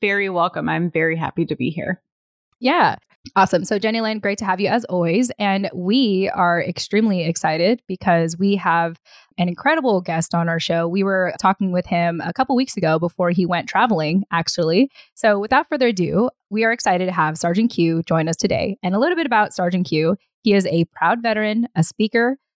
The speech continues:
Speaker 2: an author of the award-winning book, Healing Through Service,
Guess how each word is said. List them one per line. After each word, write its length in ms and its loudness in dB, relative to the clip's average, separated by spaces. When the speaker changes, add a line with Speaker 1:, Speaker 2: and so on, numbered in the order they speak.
Speaker 2:
an 100 4
author 320 -2
of 200 -2
the 100 0
award-winning 560 2
book, 320 -2
Healing 280 0
Through 160 2
Service, 540 0